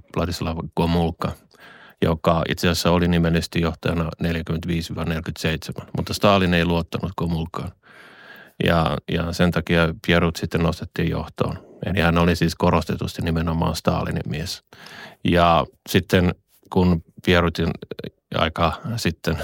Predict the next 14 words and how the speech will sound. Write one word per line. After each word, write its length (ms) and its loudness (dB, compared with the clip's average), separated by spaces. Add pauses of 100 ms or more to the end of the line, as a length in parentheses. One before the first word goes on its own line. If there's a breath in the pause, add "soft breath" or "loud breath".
(100)
täyttyi, 360 2
niin 220 4
sitten 280 -2
Gomulkahan 540 0
nousi 280 -2 (160)
jälleen, 400 0 (280)
ö, 40 2 (480)
johtoon 420 0
ja 80 2
sitten 340 -4
Puolassa 340 -2
tuli 260 0
sitten 200 -6
semmoinen 420 -4